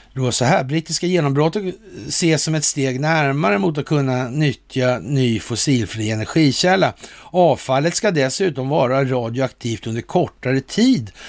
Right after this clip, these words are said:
än dagens kärnavfall." Ja, nu är väl kanske frågan om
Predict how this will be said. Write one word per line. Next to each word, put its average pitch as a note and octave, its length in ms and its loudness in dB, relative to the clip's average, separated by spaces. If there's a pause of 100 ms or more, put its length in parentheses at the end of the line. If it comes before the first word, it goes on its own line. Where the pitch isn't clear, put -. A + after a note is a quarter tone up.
(180)
än C3 340 0 (140)
dagens G2+ 640 0
kärnavfall." F#2+ 880 -2
Ja, C3+ 360 0
nu D3+ 160 0
är D#3 140 2
väl D#3 140 -2
kanske D#3 320 -4
frågan C3+ 360 -2
om B2+ 160 -2